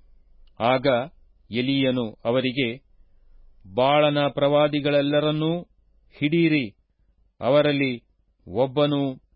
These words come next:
ತಪ್ಪಿಸಿಕೊಳ್ಳಬಾರದು" ಎಂದು ಆಜ್ಞಾಪಿಸಲು ಅವರು ಹಿಡಿದರು.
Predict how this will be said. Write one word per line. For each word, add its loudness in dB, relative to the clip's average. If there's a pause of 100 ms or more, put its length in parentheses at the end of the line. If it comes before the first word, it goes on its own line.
(100)
ತಪ್ಪಿಸಿಕೊಳ್ಳಬಾರದು" -2
ಎಂದು -6 (500)
ಆಜ್ಞಾಪಿಸಲು -4 (300)
ಅವರು 0 (400)
ಹಿಡಿದರು. -2